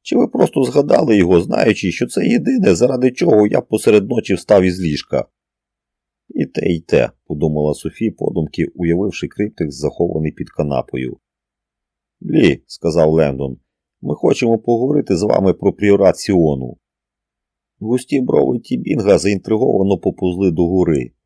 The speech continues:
«Про охоронців? Отже, йдеться насправді про Грааль.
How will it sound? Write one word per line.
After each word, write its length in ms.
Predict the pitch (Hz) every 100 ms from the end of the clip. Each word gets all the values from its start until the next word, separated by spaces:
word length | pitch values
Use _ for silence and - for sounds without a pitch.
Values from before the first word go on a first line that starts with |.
| _ _ _ _ _
«Про 220 | 104 110
охоронців? 680 | 117 143 - 285 - 80 67 _ _
Отже, 260 | - 135 160
йдеться 360 | 165 220 -
насправді 500 | 240 - - 262 208
про 220 | - 98 78
Грааль. 380 | 87 82 65